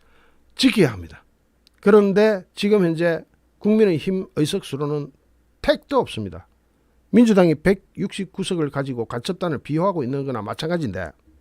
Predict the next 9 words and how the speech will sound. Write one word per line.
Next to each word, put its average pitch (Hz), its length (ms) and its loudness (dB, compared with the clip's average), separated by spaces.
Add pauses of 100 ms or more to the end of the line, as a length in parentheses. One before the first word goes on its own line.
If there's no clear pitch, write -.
(920)
그 269 240 8
거대한 190 560 8
의석을 156 520 0 (340)
무슨 208 320 0
수로 247 480 2
넘어가서 175 480 0
국정원의 160 580 -2
대공수사권을 139 800 -6
확보합니까? - 800 -10